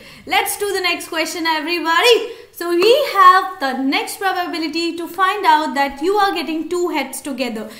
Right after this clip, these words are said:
जैसे बच्चों यहाँ पर ऐसा हुआ था ना कि दो बार टेल एक ही प्रोबेबिलिटी थी, वैसे ही दो बार हेड एक ही चांस है। So again the probability to get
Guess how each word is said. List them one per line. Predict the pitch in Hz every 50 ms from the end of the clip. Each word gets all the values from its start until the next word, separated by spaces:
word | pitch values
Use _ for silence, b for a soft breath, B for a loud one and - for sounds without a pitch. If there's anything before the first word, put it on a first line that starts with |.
| B B B B -
जैसे | 277 277 285 294 349
बच्चों | 311 294 311 - - 339
यहाँ | 320 302 285 269 269 269 294 311 311 349
पर | 349 330
ऐसा | 302 302 302 311 320
हुआ | 311 302 294 285 277 294
था | 302
ना | 294 349 381 381 B B B B B _
कि | - 339 339 349 349 339 - - _ _ _ _ 262
दो | 254 220 277 294 311 370 415 403
बार | 359 339 339 349 349
टेल | - 320 320 330 320 320 285 294
एक | 294 294
ही | 392 415 403
प्रोबेबिलिटी | 392 359 277 320 311 269 277 302 294 285 302 294 285
थी, | 294 302 294 294 277 220
वैसे | 269 269 269 311 302 - 370 403 415 403
ही | 370 370 349 277 233
दो | 269 285 320 330
बार | 349 370 370 381 359 302
हेड | 311 302 349 - B B B B B -
एक | 277 302 302 302 -
ही | 440 427
चांस | 427 403 359 359 359 359 359
है। | 370 415 453 B B B B - -
So | 330 285 294 285
again | 277 294 311 349 392 427 427
the | - -
probability | 370 294 294 320 320 320 320 311 320 - 320 330 311
to | 302 339 285 254
get | 262 277 285 285 277 294 294 -